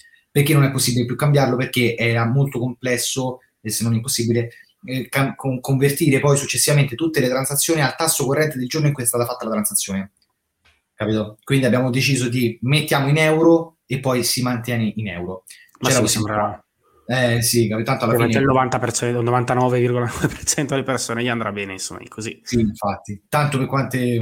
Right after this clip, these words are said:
Speaker 1: appunto. E poi c'è la possibilità di rimuovere la pubblicità, di andarci a contattare su moneyplan chiocciola gmail punto com, dove noi rispondiamo per tutte quante le domande,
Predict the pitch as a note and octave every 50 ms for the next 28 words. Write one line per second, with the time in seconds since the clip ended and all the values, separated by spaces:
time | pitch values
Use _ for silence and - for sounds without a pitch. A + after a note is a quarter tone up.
0 | A2+ G#2 G#2+ G#2 - A2 G#2 G2+ - - G#2+ G2+ _ _ - F3+ F#3+ F3+ - -
1 | - B2+ A#2+ A#2+ B2 A#2 C3 C3+ C3 A2+ A2 A2 A2+ A#2 A2+ A2 A2 A2 A2 C#3
2 | C#3+ D#3 E3 D#3 E3 - A#2 A#2 B2 A#2 G#2+ G#2 G2+ G2+ A2+ A2+ A#2 A2+ - -
3 | A#2 - - A#2 A2+ A#2+ - - C3+ A#2+ A2 G#2 G2+ G#2 - - A#2 A2 A2 A2
4 | A#2 B2 A#2 A#2 B2 B2 B2+ C3 C#3+ C#3+ D3+ D3+ D3 - A2 - - A2+ - A2+
5 | A2+ A2 - - A2+ - A#2 A#2 A2+ A2+ A2 G#2+ G#2 A#2+ C#3+ D#3 - A#2+ B2 A2+
6 | A2+ A#2+ A#2+ A#2 - - - A#2+ B2 A2+ G#2 G#2 - - - - G#2 G2+ G2+ -
7 | G#2+ A#2 C#3+ D3 - - A2 A#2+ C3+ C#3